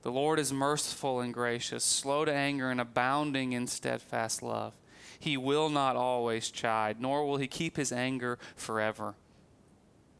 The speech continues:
He does not deal with us according to our sins, nor repay us according to our iniquities.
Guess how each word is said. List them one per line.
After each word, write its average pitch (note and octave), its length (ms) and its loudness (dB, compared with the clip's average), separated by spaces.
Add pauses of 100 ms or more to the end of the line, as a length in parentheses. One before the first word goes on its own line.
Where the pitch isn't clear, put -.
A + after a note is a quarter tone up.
(240)
He C3+ 100 0
does C3+ 340 2
not C#3 300 0
deal D3+ 240 0
with D3+ 160 -2
us A2 220 -2
according C#3+ 440 -2
to C3 120 -4
our B2+ 120 2
sins, D3+ 380 0
nor B2+ 140 0
repay C#3+ 420 0
us C3+ 220 0 (280)
according D3 520 0
to C3+ 100 -4
our B2+ 180 4
iniquities. B2+ 760 -4